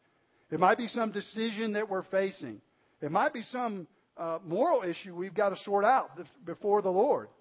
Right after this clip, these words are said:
It might be the step of faith to put your trust in Christ for the first time. Whatever that is, it's gonna have different degrees, but there's always an opportunity for decision. And guess what happens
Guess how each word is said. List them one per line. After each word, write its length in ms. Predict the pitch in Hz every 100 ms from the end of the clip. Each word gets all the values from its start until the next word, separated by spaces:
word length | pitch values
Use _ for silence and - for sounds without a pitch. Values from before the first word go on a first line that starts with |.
| _ _ _ _ -
It 100 | 170
might 220 | 233 403
be 80 | 311
the 80 | 262
step 280 | - 294 294
of 120 | 214
faith 300 | 302 381 349
to 100 | 240
put 220 | - 262
your 100 | 247
trust 320 | - 277 262
in 100 | 240
Christ 420 | 208 269 339 330 -
for 80 | 294
the 120 | 226
first 320 | 262 254 -
time. 340 | - 285 269 185
Whatever 340 | 208 311 320
that 280 | 294 285 269 233
is, 440 | 302 320 196 143
it's 440 | 151 _ _ _
gonna 140 | 247 254
have 260 | 254 302
different 340 | 294 277 285 233
degrees, 720 | 202 208 285 285 208 147 - _ _ _ _ _ -
but 80 |
there's 140 | 175 180
always 360 | 214 247 240
an 120 | 214 226
opportunity 640 | 220 214 - 226 220 208
for 160 | - 190
decision. 540 | 185 - 214 208 165
And 100 | 156
guess 240 | 170 214 -
what 200 | 269 196
happens 520 | 185 196 160 117 -